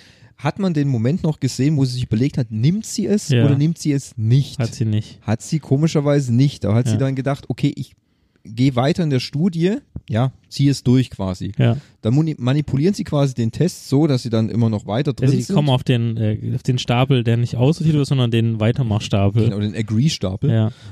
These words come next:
Speaker 1: Und gehen dann einfach klammheimlich aus dem Zimmer raus
Speaker 2: Ja.
Speaker 1: und fertig. Und
Speaker 2: Und jetzt tritt eigentlich schon die zweite große Storyline, würde ich jetzt nicht nennen, aber die zweite große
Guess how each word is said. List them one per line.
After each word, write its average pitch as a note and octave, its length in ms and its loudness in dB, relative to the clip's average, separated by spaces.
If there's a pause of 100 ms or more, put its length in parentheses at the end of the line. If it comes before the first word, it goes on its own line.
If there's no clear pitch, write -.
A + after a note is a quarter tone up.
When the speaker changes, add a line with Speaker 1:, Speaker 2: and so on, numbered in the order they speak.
(120)
Speaker 1:
Und B2 180 -2
gehen D#3 200 0
dann D3+ 100 0
einfach C#3+ 360 -4 (440)
klammheimlich C3+ 560 2
aus B2 120 4
dem - 100 -18
Zimmer C3+ 240 2
raus A2 280 2
Speaker 2:
Ja. A2+ 120 2
Speaker 1:
und G#2+ 280 0
fertig. F#2 460 -2 (140)
Und G#2 440 -6 (220)
Speaker 2:
Und C3 80 2
jetzt C3+ 200 0
tritt D#3 180 -2
eigentlich C#3+ 240 2
schon C#3 200 0
die B2+ 120 2
zweite C#3 520 0
große C#3+ 640 0 (500)
Storyline, D3+ 800 0
würde C#3 140 2
ich C3+ 60 -2
jetzt B2+ 100 -4
nicht E3+ 160 2
nennen, D#3+ 140 0
aber C3 120 2
die B2 80 -8
zweite C3 480 0
große A#2 880 0